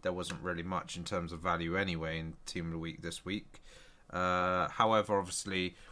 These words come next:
with the eighty-four plus pick, they've reeled it in a little bit because, uh, for the eleven wins that I got, it's a one of two player choice, whereas before,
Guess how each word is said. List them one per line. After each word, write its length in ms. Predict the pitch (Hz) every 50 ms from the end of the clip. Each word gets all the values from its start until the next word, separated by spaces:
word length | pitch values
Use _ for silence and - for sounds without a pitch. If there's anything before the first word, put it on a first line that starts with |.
| -
with 260 | - 135 156 147 143 -
the 140 | 139 139
eighty-four 680 | 139 135 113 110 - - 160 156 143 127 113 107 101 98 - -
plus 340 | - - 143 123 - -
pick, 540 | - - 101 92 92 92 - - - - - -
they've 400 | 120 107 107 107 101 92 87 90
reeled 420 | 95 107 123 131 123 113 107 101 110
it 120 | 107 -
in 180 | 107 110 104 98
a 60 | 90
little 240 | 87 87 85 80 82
bit 280 | 82 92 90 87 - - -
because, 480 | - - 101 95 95 90 87 - - - - - - - - - - - - - - - - - - - - - - -
uh, 360 | 104 98 92 92 90 90 90
for 140 | - - 107
the 100 | 104 110
eleven 280 | 120 123 107 104 107
wins 260 | 107 107 101 98 90
that 120 | - 107 -
I 160 | - 101 101
got, 420 | 87 - 90 82 85 92 - - - - - - - -
it's 200 | 95 - - - - -
a 160 | 110 104 98
one 260 | 101 104 113 113 113
of 140 | 110 - -
two 260 | - - 120 117 127
player 300 | 131 - - 127 127 131
choice, 380 | 127 127 - - 160 160 156 -
whereas 280 | - 113 104 104 98 101 101 92 -
before, 840 | - 98 - - - - - - 135 90 90 87 87 98 107 113